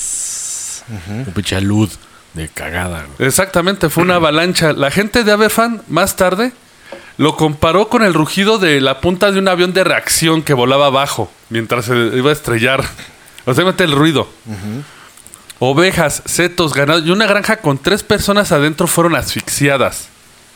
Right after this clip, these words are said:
Speaker 3: La calle más al oeste del pueblo, que estaba contra la ladera de la montaña, era Moy Road, en donde estaban situadas las dos únicas escuelas de Aberfan.
Speaker 2: <laughs>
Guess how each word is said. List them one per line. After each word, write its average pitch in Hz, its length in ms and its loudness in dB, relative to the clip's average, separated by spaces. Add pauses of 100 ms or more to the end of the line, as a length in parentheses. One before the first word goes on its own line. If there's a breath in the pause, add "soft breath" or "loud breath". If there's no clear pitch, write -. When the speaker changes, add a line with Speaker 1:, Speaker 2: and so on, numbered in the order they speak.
(1040 loud breath)
Speaker 3:
La 131 140 0
calle 226 360 0
más 214 240 2
al 214 120 4
oeste 180 280 2
del 147 180 2
pueblo, 156 400 2
que 135 100 -2
estaba 156 280 0
contra 127 260 0
la 117 80 2
ladera 151 200 4
de 185 60 2
la 165 60 2
montaña, 143 420 0
era 135 300 -2
Moy 131 360 0
Road, 156 260 2 (1300 loud breath)
en 143 140 2
donde 151 160 2
estaban 202 320 2
situadas 196 280 0
las 165 160 2
dos 196 220 2
únicas 185 420 0
escuelas 147 640 2
de 131 260 2
Aberfan. 127 680 0
Speaker 2:
<laughs> - 40 -20